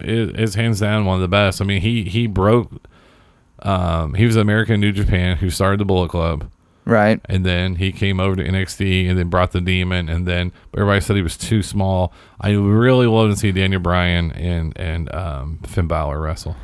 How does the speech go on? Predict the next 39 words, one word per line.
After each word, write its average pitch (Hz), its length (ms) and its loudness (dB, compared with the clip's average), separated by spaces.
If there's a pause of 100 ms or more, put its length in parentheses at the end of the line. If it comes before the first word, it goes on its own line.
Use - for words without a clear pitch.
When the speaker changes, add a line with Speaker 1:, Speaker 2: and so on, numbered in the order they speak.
(200)
Speaker 2:
See, 151 400 4
I 147 160 4
think 147 220 4
that's 139 280 2
a 120 220 8
WrestleMania 113 600 4
headlining 98 560 4
gig 101 300 4
right 95 260 0
there. - 300 -2 (500)
They 160 200 6
had 185 200 6
it 165 80 8
right 120 480 6
with 120 280 4
the 117 120 4
whole, 127 380 6
the 113 160 2
Demon 127 400 6
character 127 440 4
with 120 180 4
the 117 60 0
body 117 340 2
paint 123 440 0
happening 123 560 2
every 139 340 6
pay-per-view. 98 760 0 (360)
That 147 200 4
sells 135 240 4
pay-per-view 135 600 4
buys. 110 300 4
Like, 113 160 2 (280)
how 139 180 6
is 139 80 2
he 135 100 4
gonna 135 140 6
be 127 120 6
painted 131 340 4
now? 117 380 4